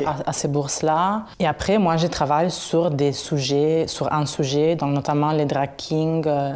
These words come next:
Speaker 2: euh, les expériences des personnes trans dans les ateliers drag king, qui est pas vraiment sexy, je <laughs> pense, pour les personnes, euh, qui sont sur des,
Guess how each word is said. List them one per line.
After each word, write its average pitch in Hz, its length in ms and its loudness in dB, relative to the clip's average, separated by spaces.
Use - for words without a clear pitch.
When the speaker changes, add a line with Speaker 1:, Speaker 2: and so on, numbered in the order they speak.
Speaker 2:
euh, 135 420 0
les 143 200 0
expériences 147 400 0
des 156 80 0
personnes 151 340 -2
trans 156 240 -2
dans 151 120 0
les 147 180 0
ateliers 147 240 0
drag 143 240 -2
king, 175 440 0
qui - 100 -2
est - 20 2
pas 180 300 2
vraiment 156 680 2
sexy, - 720 -2
je 139 140 -4
<laughs> - 220 -4
pense, 170 260 0
pour 160 220 2
les 156 120 4
personnes, 160 640 0
euh, 147 360 0
qui - 140 -4
sont 151 340 2
sur 147 240 -2
des, 135 760 0